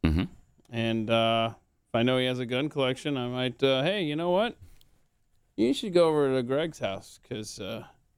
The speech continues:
Speaker 2: he's such a hot-headed S O B. He's got a lot of guns, too." "Oh, thank you for the tip, good citizen." No.
Speaker 1: Really bad.
Speaker 2: I do have a Greg who's a,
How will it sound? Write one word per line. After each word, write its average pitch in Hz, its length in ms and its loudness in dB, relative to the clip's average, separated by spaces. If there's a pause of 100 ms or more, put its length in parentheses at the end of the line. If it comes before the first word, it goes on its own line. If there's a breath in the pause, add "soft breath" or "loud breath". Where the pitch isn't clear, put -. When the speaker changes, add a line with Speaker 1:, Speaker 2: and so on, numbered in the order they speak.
(560)
Speaker 2:
he's - 220 -2
such - 340 0
a 120 200 4 (300)
hot-headed 131 800 0
S 127 220 -2
O 131 100 4
B. 113 420 -2 (160)
He's 131 260 -8
got 202 140 4
a 196 40 6
lot 165 180 2
of 123 100 -4
guns, 127 400 -4
too." 107 340 -2 (680)
"Oh, 113 360 -8
thank 151 280 2
you 131 60 -4
for 120 120 -6
the 104 100 -6
tip, 180 320 2 (140)
good 117 200 0
citizen." 101 460 -6 (880)
No. 104 260 -6 (720)
Speaker 1:
Really 92 240 6
bad. 73 420 -2
Speaker 2:
I 123 80 0
do 120 140 0
have 104 160 -4
a 98 60 -10
Greg 92 280 -10
who's 95 200 -16
a, 92 140 -20